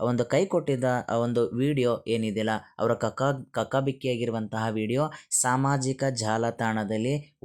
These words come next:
ವೈರಲ್ ಆಗ್ತಾ ಇದೆ. So ಇದಕ್ಕೆ ಸಂಬಂಧಪಟ್ಟಾಗೆ ಎ ಎ ಪಿ ಕೂಡ ವ್ಯಂಗ್ಯವಾಡಿದೆ. So ಈ ಒಂದು, ಆ, ಈ ಒಂದು ಚರ್ಚೆಯನ್ನ ಮತ್ತೊಮ್ಮೆ ಮುನ್ನೆಲೆಗೆ ತಂದಿದೆ.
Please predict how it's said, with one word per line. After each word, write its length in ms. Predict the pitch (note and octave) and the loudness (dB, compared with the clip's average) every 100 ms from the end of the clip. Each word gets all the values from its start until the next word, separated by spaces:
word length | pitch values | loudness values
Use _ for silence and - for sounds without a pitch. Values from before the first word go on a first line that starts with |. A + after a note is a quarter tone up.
| G2+ | 0
ವೈರಲ್ 420 | A2+ C#3+ E3 C#3+ | 2 2 2 2
ಆಗ್ತಾ 280 | A2+ - G#2+ | 0 -2 -2
ಇದೆ. 420 | G#2 D3 D3 - | 2 0 -2 -8
So 80 | A#2+ | -4
ಇದಕ್ಕೆ 220 | A#2 A#2 | -2 0
ಸಂಬಂಧಪಟ್ಟಾಗೆ 800 | A#2 A2+ A#2+ B2+ - A#2 A2 A2+ | -2 -2 -2 -2 -4 -6 -4 -4
ಎ 480 | - - B2 C3 C#3+ | -6 -4 0 2 2
ಎ 60 | C#3+ | 0
ಪಿ 120 | C#3 | -6
ಕೂಡ 220 | B2+ A#2+ | -4 -2
ವ್ಯಂಗ್ಯವಾಡಿದೆ. 1200 | A2 F#2+ G2+ A#2+ C#3 C#3 A#2 A2 G#2 A2 - - - | -2 -4 -4 -2 0 0 0 0 0 -2 -2 -8 -4
So 180 | A#2+ A#2+ | 0 0
ಈ 140 | B2 | 0
ಒಂದು, 500 | B2 B2 A#2 A#2+ A2+ | 0 0 2 2 0
ಆ, 360 | - A2+ A2+ - | -2 0 0 -2
ಈ 80 | A#2+ | -2
ಒಂದು 400 | A#2+ A#2 A#2 A#2 | 0 0 2 2
ಚರ್ಚೆಯನ್ನ 600 | A#2 C3+ C3 - D#3 B2+ | 0 -4 -4 -2 -2 -2
ಮತ್ತೊಮ್ಮೆ 800 | A2+ A2 - B2+ A#2+ A2 - - G#2 | -2 -6 -4 -2 -2 -4 -8 -10 -4
ಮುನ್ನೆಲೆಗೆ 500 | A2+ B2 B2+ B2 A#2 | -2 0 0 0 -2
ತಂದಿದೆ. 640 | A#2+ A2 A2 B2+ C#3+ - | -2 -2 0 0 -2 -6